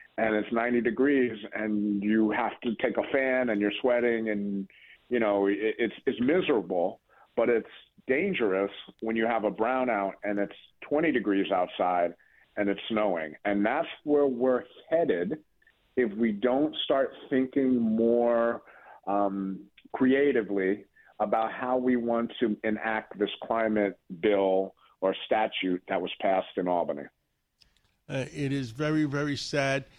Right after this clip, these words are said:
Speaker 2: Uh, in, in Albany, I can't, can't understand why the Al-, uh, the governor the other day, uh, enacted a, uh, uh, a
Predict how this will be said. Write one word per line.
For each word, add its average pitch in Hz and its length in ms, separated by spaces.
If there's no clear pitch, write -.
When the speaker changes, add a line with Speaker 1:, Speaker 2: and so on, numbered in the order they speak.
Speaker 2:
Uh, 147 340
in, 226 240
in 226 260
Albany, 269 460
I 151 80
can't, 208 400
can't 233 260
understand 202 680
why 170 240
the 165 140
Al-, 185 340
uh, 139 420
the 139 380
governor 226 380
the 151 180
other 139 180
day, 139 500
uh, 143 260
enacted 160 760
a, 156 400
uh, 147 180
uh, 151 280
a 156 160